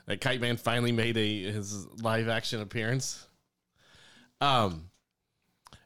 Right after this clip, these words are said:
it's so outside of the D C U and everything we've seen, you know, with the exception of James Gunn's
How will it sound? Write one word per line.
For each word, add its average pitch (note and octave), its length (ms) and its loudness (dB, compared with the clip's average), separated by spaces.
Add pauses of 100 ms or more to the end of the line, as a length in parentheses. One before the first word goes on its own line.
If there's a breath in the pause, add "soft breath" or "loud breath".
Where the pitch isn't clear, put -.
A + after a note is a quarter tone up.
(120)
it's F#3 140 2
so G3 280 6
outside D#3+ 600 4
of A#2 560 4
the A#2 140 0
D A#2 240 0
C A#2+ 200 0
U A2 460 2
and G#2 180 -4
everything C3+ 360 0
we've A#2+ 180 -2
seen, A2+ 500 2 (1120 loud breath)
you D3+ 240 -2
know, B2+ 100 -2
with F3+ 260 4
the G3 80 4
exception C#3 600 2
of A2+ 300 2
James A2+ 360 0
Gunn's G#2+ 480 -4